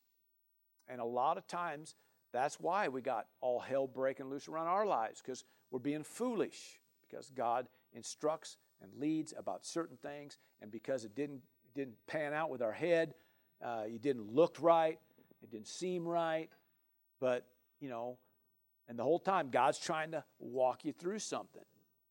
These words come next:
okay, and trying to show you something, trying to help you with this, trying to give you instruction, maybe even a word of rebuke. I mean, there's been many times a word of rebuke to me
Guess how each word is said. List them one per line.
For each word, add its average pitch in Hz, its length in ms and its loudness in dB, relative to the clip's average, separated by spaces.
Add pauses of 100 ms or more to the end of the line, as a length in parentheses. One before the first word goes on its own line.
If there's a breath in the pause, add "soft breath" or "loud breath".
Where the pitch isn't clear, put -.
(540)
okay, 143 100 -2
and 131 80 -6
trying 143 200 0
to 151 60 -8
show 202 260 2
you 175 120 0
something, - 440 -8
trying 143 260 -6
to 165 60 -2
help 180 300 4
you 151 100 0
with 120 120 -2
this, 113 140 -8
trying 143 260 -4
to 147 80 -6
give 170 200 0
you 185 120 -2
instruction, 185 720 -4 (320 loud breath)
maybe 127 240 -4
even 165 180 -4
a 170 40 4
word 175 280 6
of 196 60 4
rebuke. 196 520 -2 (600)
I - 60 -6
mean, 147 140 -2
there's 196 160 4
been 180 220 4
many 233 180 0
times 131 300 0
a 127 40 2
word 175 220 4
of 175 60 6
rebuke 180 380 0
to 180 80 -6
me 220 340 -4